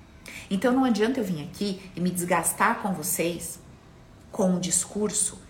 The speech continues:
mais profundo. Eu preciso devagar mostrar pra você e ir te ensinando que essa superfície que você enxerga, que você chama de problema,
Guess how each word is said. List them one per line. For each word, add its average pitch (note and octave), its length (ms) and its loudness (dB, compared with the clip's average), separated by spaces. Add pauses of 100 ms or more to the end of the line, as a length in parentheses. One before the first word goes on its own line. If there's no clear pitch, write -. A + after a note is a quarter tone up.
(120)
mais D#3+ 200 0
profundo. D#3+ 640 -6 (760)
Eu F3+ 80 0
preciso G#3 360 0
devagar F#3+ 840 2 (160)
mostrar G3+ 540 2
pra A3+ 120 -2
você D#3 500 -4 (280)
e G#3+ 160 0
ir A#3+ 60 -4
te - 160 0
ensinando G#3+ 920 2 (680)
que - 340 -2 (140)
essa B3 280 4
superfície B3+ 960 0
que - 140 -6
você F#3 260 -2
enxerga, D#3 520 -2
que D3+ 120 -12
você D3 220 -6
chama C3+ 260 -6
de C3 80 -10
problema, C#3+ 580 -6